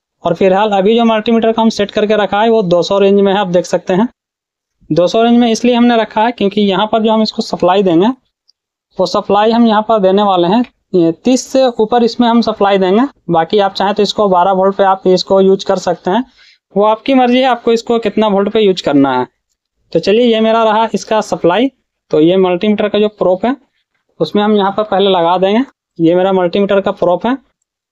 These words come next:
तो चलिए इसमें हम पहले लगाते हैं, आपको voltage हम दिखाते हैं कि इसमें कितना voltage आ रहा है। ये इसका positive हो गया और ये इसका negative हो गया, ठीक है।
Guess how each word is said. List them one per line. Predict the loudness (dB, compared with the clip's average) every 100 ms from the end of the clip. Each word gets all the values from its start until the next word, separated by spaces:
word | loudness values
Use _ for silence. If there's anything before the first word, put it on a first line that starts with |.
| _ _ _ -8
तो | -4
चलिए | 0 0 0
इसमें | 0 -2
हम |
पहले | 0 0
लगाते | 0 0 -2 -2
हैं, | -4
आपको | -4 -2
voltage | 0 0 0 2
हम | 2
दिखाते | 0 -2 -2
हैं | -2
कि | 0
इसमें | 0 -2
कितना | 0 0 0
voltage | 0 0 0 0 -4 _ _ _ _ _ _ _
आ | -4 -2
रहा | -2 -2 -4
है। | -6 _ _ -2
ये | 0 0
इसका | -2 -4
positive | 0 2 2 2
हो | 2
गया | 2 0 -2 -10 _ _ _ _ _ _ _
और | 0
ये | 2 2
इसका | 0 -4 -4 -6 -2
negative | 0 0 0 0
हो | 2
गया, | 0 0 -2 _ _ _ _ _ _ _ _ _ _ _ _ _ _ _ _ _
ठीक | -4 -2
है। | -2